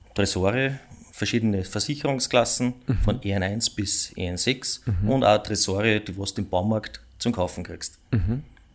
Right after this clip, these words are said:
Speaker 2: Ist mir, glaub ich, auch schon mal im Baumarkt wirklich untergekommen, die Firma Rautner, ja?
Speaker 1: Okay.
Speaker 2: Also verkauft sie es auch unter dem Branding Rautner im
Speaker 1: Genau.
Speaker 2: Baumarkt, ja? Okay.
Speaker 1: Stimmt.
Speaker 2: Ähm, Frage von meiner Seite, ähm, interessiert sicher auch unsere Kunden,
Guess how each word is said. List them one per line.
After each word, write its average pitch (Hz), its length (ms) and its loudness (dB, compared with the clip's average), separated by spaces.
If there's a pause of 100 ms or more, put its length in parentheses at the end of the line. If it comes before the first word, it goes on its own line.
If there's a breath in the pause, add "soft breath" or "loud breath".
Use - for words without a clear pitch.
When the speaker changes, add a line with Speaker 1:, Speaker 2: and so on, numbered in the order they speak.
(880 loud breath)
Speaker 2:
Ist 120 160 -2
mir, 170 100 8
glaub 135 180 6
ich, 147 80 4
auch 143 80 2
schon 143 160 -2
mal 143 80 -2
im 143 80 -4
Baumarkt 110 400 -2
wirklich - 300 -6
untergekommen, 104 640 -2
die 95 80 -14
Firma 101 260 -6
Rautner, 104 580 -6 (260)
ja? 101 60 -4
Speaker 1:
Okay. - 240 -6 (260)
Speaker 2:
Also 110 480 -2
verkauft - 420 2
sie 131 60 0
es 123 80 0
auch 110 180 2
unter 113 160 -4
dem 113 300 0
Branding 98 580 0
Rautner 95 420 0
im 101 160 -4
Speaker 1:
Genau. 73 160 4
Speaker 2:
Baumarkt, 90 280 -4
ja? 123 180 0 (400)
Okay. 131 240 -4 (460 loud breath)
Speaker 1:
Stimmt. 107 340 6
Speaker 2:
Ähm, 85 60 -12 (460 loud breath)
Frage - 360 2
von 120 100 4
meiner 104 220 6
Seite, 123 580 6
ähm, 104 280 4
interessiert 110 480 0
sicher 113 320 2
auch 104 80 -2
unsere 104 280 0
Kunden, 117 500 2